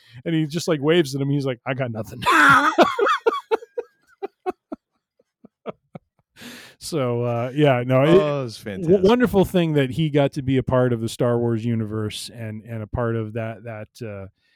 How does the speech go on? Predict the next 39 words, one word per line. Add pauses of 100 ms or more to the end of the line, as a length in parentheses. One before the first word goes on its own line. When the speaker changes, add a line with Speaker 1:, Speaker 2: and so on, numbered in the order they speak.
(280)
Speaker 1:
that, (420)
that
brand
and
that
genre
that, (100)
uh,
so
many
of
us
love
and,
uh,
and
did
so.
And, (580)
and,
and,
and,
and, (140)
you
know,
when
you
look
at
his
character
over,
over
the
three
seasons
of
that (120)
show